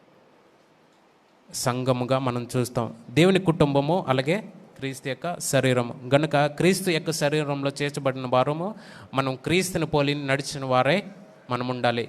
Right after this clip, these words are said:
క్రీస్తును పోలి మనం ఎప్పుడైతే నడుచుకుంటామో అప్పుడే క్రీస్తు చేసిన కార్యాలు మన జీవితంలో కూడా జరుగుతాయి. గనుక ఇప్పటి వరకు విన్న మాటలు మొదటిది మనం ఏం విన్నాం? దేని గురించి విన్నాం?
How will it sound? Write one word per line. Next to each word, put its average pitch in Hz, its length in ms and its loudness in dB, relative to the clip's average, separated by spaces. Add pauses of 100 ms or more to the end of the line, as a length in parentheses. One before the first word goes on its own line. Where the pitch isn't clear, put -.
(140)
క్రీస్తును 180 460 0
పోలి 147 260 2
మనం 135 220 0
ఎప్పుడైతే 139 340 0
నడుచుకుంటామో 131 840 0 (340)
అప్పుడే 151 320 4
క్రీస్తు 165 540 -2 (180)
చేసిన 139 380 0
కార్యాలు 135 680 2 (300)
మన 123 140 0
జీవితంలో 135 500 2
కూడా 139 360 0 (340)
జరుగుతాయి. 127 480 4 (220)
గనుక 160 480 4 (280)
ఇప్పటి 185 260 6
వరకు 185 260 8
విన్న 143 240 4
మాటలు 139 440 4
మొదటిది 135 460 2
మనం 127 240 -2
ఏం 139 160 2
విన్నాం? 143 300 0
దేని 135 200 4
గురించి 143 340 0
విన్నాం? 139 300 0